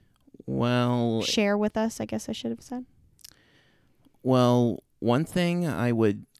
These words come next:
Speaker 1: love to, uh, point out is if, uh, if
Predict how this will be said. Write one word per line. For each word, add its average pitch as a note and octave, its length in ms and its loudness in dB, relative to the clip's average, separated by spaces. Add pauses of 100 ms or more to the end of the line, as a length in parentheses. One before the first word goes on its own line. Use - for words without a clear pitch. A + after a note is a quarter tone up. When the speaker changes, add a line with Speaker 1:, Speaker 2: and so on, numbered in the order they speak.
(140)
Speaker 1:
love A2 520 0
to, G#2+ 420 0
uh, G2+ 240 4 (680)
point G#2+ 340 -2
out F2+ 300 0
is E2 240 -6
if, F#2+ 180 -2 (200)
uh, F#2 260 0 (1200)
if G#2+ 380 2